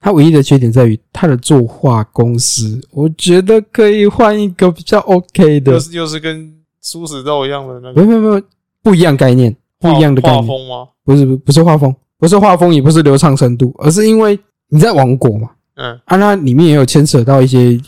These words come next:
Speaker 1: 王国经营、打仗方面的事情。
Speaker 2: 嗯。
Speaker 1: 但是他这个公司就不太擅长营造那种大场面，但是你看这种东西，你就会多少希望那个战争场面会稍微，稍微让你更期待一点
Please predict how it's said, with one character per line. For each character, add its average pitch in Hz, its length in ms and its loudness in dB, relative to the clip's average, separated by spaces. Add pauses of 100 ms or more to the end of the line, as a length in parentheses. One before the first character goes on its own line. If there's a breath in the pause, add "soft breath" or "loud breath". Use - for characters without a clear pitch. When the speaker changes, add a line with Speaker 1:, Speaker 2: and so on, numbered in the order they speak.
(360)
Speaker 1:
王 139 180 0
国 139 160 2
经 143 260 2
营、 117 360 -2
打 113 180 -4
仗 120 320 -4
方 123 160 -6
面 123 160 -2
的 113 120 -4
事 120 200 -4
情。 113 160 -8 (200)
Speaker 2:
嗯。 123 280 -12 (240)
Speaker 1:
但 196 100 -4
是 208 60 2
他 190 240 2 (140)
这 214 140 0
个 185 100 -8
公 175 240 2
司 175 140 0
就 170 100 0
不 147 180 -6
太 185 220 -2
擅 165 240 0
长 127 200 -2
营 123 140 -4
造 147 200 2
那 143 80 2
种 123 240 -2
大 135 180 0
场 120 260 -6
面， 117 160 -6 (220)
但 196 160 0
是 190 180 -2 (120)
你 131 140 -12
看 226 220 0
这 220 140 2
种 165 100 0
东 180 160 2
西， 190 140 -4
你 131 160 -2
就 170 100 -2
会 185 80 4
多 180 200 0
少 170 120 2
希 151 220 -2
望 165 160 0
那 165 140 0
个 151 80 2
战 151 280 0
争 151 160 2
场 131 220 -2
面 135 180 -2
会 175 200 -2 (320)
稍 240 400 0
微， 214 440 2 (640 soft breath)
稍 254 340 0
微 233 180 4
让 233 200 2
你 165 140 2 (140)
更 220 180 4
期 - 380 0
待 220 240 2
一 202 160 0
点 127 440 0